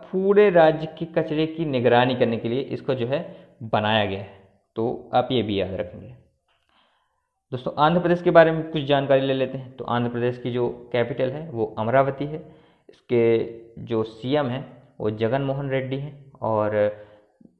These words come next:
गवर्नर कौन है? तो विश्वभूषण हरिचंदन इसके गवर्नर हैं। आप ये भी याद रखेंगे। अगला क्वेश्चन है,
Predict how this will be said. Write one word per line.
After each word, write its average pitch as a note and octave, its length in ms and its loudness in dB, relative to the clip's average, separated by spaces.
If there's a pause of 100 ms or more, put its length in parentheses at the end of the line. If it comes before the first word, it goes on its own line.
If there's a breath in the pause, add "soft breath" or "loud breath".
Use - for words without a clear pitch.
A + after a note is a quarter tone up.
गवर्नर A#2 420 2
कौन C3+ 220 -2
है? E3+ 140 -8 (180)
तो G2 160 -2
विश्वभूषण A#2 640 -6 (120)
हरिचंदन G2+ 440 -10
इसके - 240 -16 (380 soft breath)
गवर्नर G2 360 0
हैं। - 280 -14 (120)
आप A2+ 200 -8
ये A2 140 -2
भी G#2 120 -6
याद G2 120 -8
रखेंगे। - 320 -18 (460)
अगला D#3 180 0
क्वेश्चन E3 260 -2
है, F3 220 -12